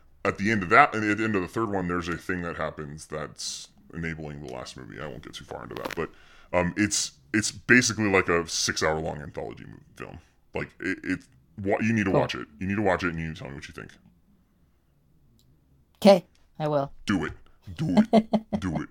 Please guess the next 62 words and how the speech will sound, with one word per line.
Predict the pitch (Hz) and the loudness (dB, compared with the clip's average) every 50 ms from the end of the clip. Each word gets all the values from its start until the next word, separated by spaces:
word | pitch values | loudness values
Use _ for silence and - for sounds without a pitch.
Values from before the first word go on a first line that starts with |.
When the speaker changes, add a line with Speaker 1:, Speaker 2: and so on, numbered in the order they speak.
| - - - _ - | -12 -14 -12 _ 6
Speaker 1:
All | 123 117 | 8 8
right, | 104 92 - - - - - - - - - - - _ - | 8 8 6 0 -14 -20 -20 -20 -20 -20 -20 -20 -18 _ -8
let's | 104 - | 2 4
talk | 147 135 127 123 | 6 6 6 6
about | 135 127 113 107 98 | 6 6 6 4 2
Book | 101 110 101 | 0 -2 0
of | 101 | 0
Saw. | - - 107 95 87 - - - - - - | 2 4 4 4 4 2 -2 -8 -20 -10 -6
What | 107 107 | -2 -2
do | 110 | -2
you | 98 | 0
think? | - 101 92 - - - - - - - - - - - - | 0 -2 -2 -2 -6 -14 -20 -20 -20 -20 -20 -20 -20 -6 0
I | - 107 | 2 2
didn't | 110 110 113 | 2 2 0
watch | 104 98 95 - | 0 0 0 0
it. | 90 85 - - - - | -2 -2 -2 -4 6 8
I | - | 10
Speaker 2:
All | 101 | 10
right. | - | 10
Speaker 1:
know | 120 127 | 8 6
that | 127 139 117 | 6 4 4
Chris | - 127 117 - - | 2 -2 -2 0 0
Ramsey's | 98 98 104 98 90 90 82 85 | 0 0 0 -2 -4 -4 -4 -4
in | 87 82 | -4 -4
it, | 76 | -4
and | 71 80 | -4 -6
he | 78 80 | -6 -6
plays | 82 - 87 85 78 80 | -4 -2 -2 -2 -2 -2
a, | 87 78 76 78 - - - - _ _ - | -2 -4 -4 -6 -8 -14 -20 -20 _ _ -8
a, | 90 92 - | -8 -4 -2
a, | 90 92 | -2 -2
he's, | 87 90 85 | -2 -2 -4
like, | 95 85 | -4 -4
a | 80 | -4
street | - - - 87 87 | -6 -6 -6 -6 -8
magician | 90 85 80 98 90 - 107 107 98 | -8 -6 -6 -6 -6 -6 -8 -8 -8
on | 85 85 | -8 -8
YouTube, | 80 82 82 - 95 101 101 - _ - _ _ - | -10 -10 -8 -6 -6 -8 -8 -10 _ -20 _ _ -10
and | 80 85 | -8 -8
he | 85 | -4
plays | 82 - 95 90 80 | -2 0 0 0 0
a, | 82 80 80 76 - - | 0 -2 -2 -2 -4 -4
uh, | 78 78 76 69 71 - | -2 -2 -2 -4 -6 -8
like, | 73 76 | -10 -12
a | 76 | -14
dealer | 76 78 - 80 85 85 78 71 71 - - - - _ _ _ - | -14 -12 -8 -6 -4 -4 -4 -6 -8 -10 -16 -20 -20 _ _ _ -14
that | - 73 - | -12 -12 -6
Chris | - - 87 - - | -4 -4 -2 -2 0
Rock, | 92 87 82 80 - - - - - - - _ _ _ _ _ _ _ - - _ - | 0 0 0 0 -4 -8 -18 -20 -20 -20 -20 _ _ _ _ _ _ _ -20 -20 _ -4
uh, | 82 80 80 78 73 | -2 0 0 0 -2
or, | 62 - 90 87 85 76 71 - | -2 -2 0 0 0 -2 -4 -6
like, | - 80 78 76 | -6 -6 -6 -6
explodes | 80 - - - - 90 82 82 76 - | -6 -6 -6 -4 -2 -2 -2 -2 -4 -6
paint | - - 90 - | -8 -8 -8 -8
into | 76 80 78 | -8 -8 -10
his | 73 - | -10 -10
face | - - 82 80 - - | -8 -8 -8 -8 -8 -10
and | 80 | -10
then | 78 | -10
breaks | 73 76 76 73 - | -8 -8 -10 -8 -10
his | 80 78 | -12 -12
leg. | 73 76 76 76 76 | -8 -8 -8 -8 -10